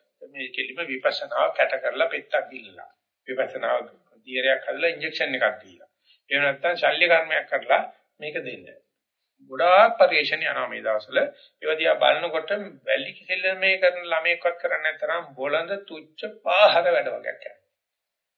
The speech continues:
ඒ මොකද තේරුම් අරගෙන තියෙනවා මේ නෙක්ඛම්මසිත සෝමනසය,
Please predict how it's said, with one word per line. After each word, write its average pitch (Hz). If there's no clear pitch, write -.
ඒ 139
මොකද 151
තේරුම් 139
අරගෙන 131
තියෙනවා 123
මේ 165
නෙක්ඛම්මසිත 143
සෝමනසය, 160